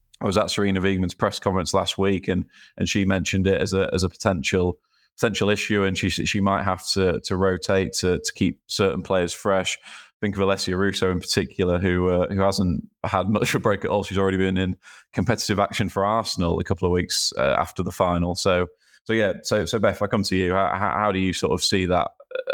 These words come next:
posing a problem for England over the next two games? Do you think we'll have to s-, w-, we know Sarina doesn't like to rotate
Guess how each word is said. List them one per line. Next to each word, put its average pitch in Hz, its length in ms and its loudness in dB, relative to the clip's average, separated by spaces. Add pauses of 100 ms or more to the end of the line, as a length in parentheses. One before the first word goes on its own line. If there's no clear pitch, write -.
(160)
posing 95 320 2
a 90 60 -4
problem 92 460 0
for 92 120 0
England 87 240 2
over 90 200 2
the 92 80 2
next - 240 -4
two 92 180 2
games? 90 380 2
Do - 400 -8
you 92 40 2
think 95 160 0
we'll 95 120 2
have 92 100 -4
to - 120 -4
s-, - 200 -2
w-, 95 180 0 (200)
we 107 100 0
know 107 140 0
Sarina 95 400 0
doesn't 98 180 0
like 82 200 0
to - 100 -6
rotate 92 480 0